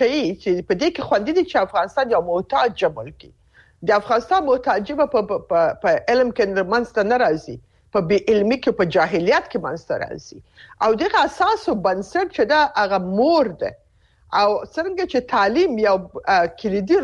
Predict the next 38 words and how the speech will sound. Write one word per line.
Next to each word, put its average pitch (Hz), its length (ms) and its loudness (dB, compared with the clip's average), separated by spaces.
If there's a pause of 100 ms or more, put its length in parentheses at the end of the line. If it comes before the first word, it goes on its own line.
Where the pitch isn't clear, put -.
رول 294 320 2 (520)
د - 40 0
افغانستان 214 640 0
په 196 80 2
ثبات 247 480 0
کې 269 140 -4
لوبولی 190 580 0
شي، 180 240 -8
د 170 40 0
افغانستان 170 520 -2
په 190 80 -8
پرمختګ 175 680 -2
کې 294 160 0
لوبولی 190 680 2
شي، 196 100 -4
په 180 220 -2
آبادي 165 360 0
کې 339 220 -2
لوبولی 196 520 0
شي، 180 200 -16 (360)
په 185 60 2
پیاوړي 226 600 2
اقتصاد 302 460 -2 (100)
کې 262 160 -4
لوبولی 170 640 -2
شي، 151 160 -6 (480)
نو 202 240 2 (100)
هغه 214 400 0
تعلیم 302 500 0
ده. 180 100 2
او 175 220 4
خو 247 140 -2
دغه 269 240 0 (140)
تعلیم 370 260 2
چې - 160 -6
له 247 60 4
مور 294 320 0
نه 247 100 2